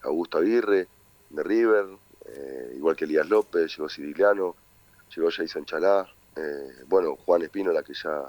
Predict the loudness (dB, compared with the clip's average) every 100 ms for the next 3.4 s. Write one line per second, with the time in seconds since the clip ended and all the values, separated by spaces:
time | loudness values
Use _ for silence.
0 | -14 _ _ _ _ _ _ _ -20 -8
1 | -2 -2 -2 0 2 2 -2 _ _ -20
2 | -12 -10 -2 0 2 2 0 0 -4 -2
3 | -2 -2 -10 -10